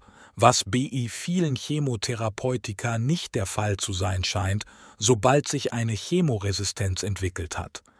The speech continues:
Fenbendazol könnte Tumore für eine Strahlentherapie sensibilisieren.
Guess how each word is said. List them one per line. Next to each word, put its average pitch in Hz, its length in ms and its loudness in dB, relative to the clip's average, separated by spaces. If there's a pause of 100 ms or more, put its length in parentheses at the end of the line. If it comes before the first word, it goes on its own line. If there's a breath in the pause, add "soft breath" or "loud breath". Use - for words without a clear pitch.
(340 soft breath)
Fenbendazol 127 1040 4
könnte 120 360 0
Tumore 120 640 4
für 117 180 -2
eine 107 180 0
Strahlentherapie 107 1200 -2
sensibilisieren. 95 1040 -2